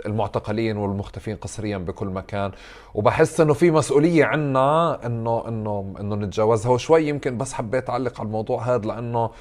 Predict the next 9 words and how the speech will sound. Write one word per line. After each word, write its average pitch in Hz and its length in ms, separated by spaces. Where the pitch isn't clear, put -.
صرت - 280
أحس 147 380
إنه 117 240
في، 135 420
لأنه 117 440
صار 123 200
في 127 140
كتير 143 280
منا 107 540